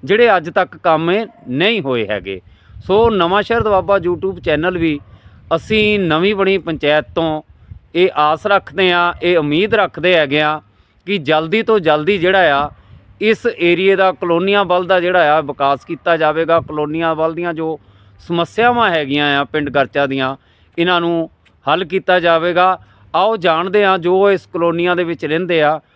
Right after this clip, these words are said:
ਉਹਨਾਂ ਦੀਆਂ ਕੀ ਕੀ ਸਮੱਸਿਆਵਾਂ ਨੇ। ਅਸੀਂ ਜਿਹੜੀਆਂ ਗਰਚਾ ਪਿੰਡ ਦੀਆਂ ਕਲੋਨੀਆਂ ਹੈਗੀਆਂ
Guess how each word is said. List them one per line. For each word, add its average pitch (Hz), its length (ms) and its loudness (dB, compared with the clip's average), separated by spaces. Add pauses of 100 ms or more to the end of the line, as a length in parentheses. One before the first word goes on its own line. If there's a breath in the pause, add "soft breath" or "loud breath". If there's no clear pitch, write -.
(180)
ਉਹਨਾਂ 202 240 2
ਦੀਆਂ 170 280 0
ਕੀ 175 140 -4
ਕੀ 139 280 -6 (120)
ਸਮੱਸਿਆਵਾਂ 123 560 -4
ਨੇ। 76 140 -20 (840)
ਅਸੀਂ 196 680 -2
ਜਿਹੜੀਆਂ 180 340 -2
ਗਰਚਾ 131 540 0
ਪਿੰਡ 147 300 -2
ਦੀਆਂ 147 240 0
ਕਲੋਨੀਆਂ 127 600 -2
ਹੈਗੀਆਂ 120 460 -2